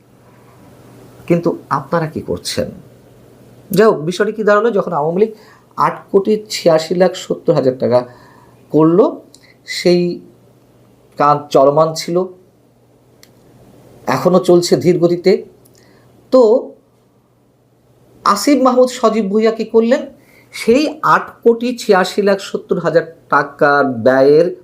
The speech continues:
মানে, প্রতিটির যে ব্যয় হওয়ার কথা, সেখান থেকে তিনি বাড়িয়ে দিলেন একেবারে রাতারাতি দ্বিগুণ। আট কোটি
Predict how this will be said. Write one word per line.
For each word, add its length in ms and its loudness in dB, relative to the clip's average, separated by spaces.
মানে, 100 -2
প্রতিটির 480 -6
যে 140 0
ব্যয় 240 0
হওয়ার 200 0
কথা, 180 -8
সেখান 320 -2
থেকে 180 -4
তিনি 160 -2
বাড়িয়ে 280 4
দিলেন 220 2
একেবারে 360 0
রাতারাতি 560 0
দ্বিগুণ। 340 0
আট 240 -4
কোটি 420 -4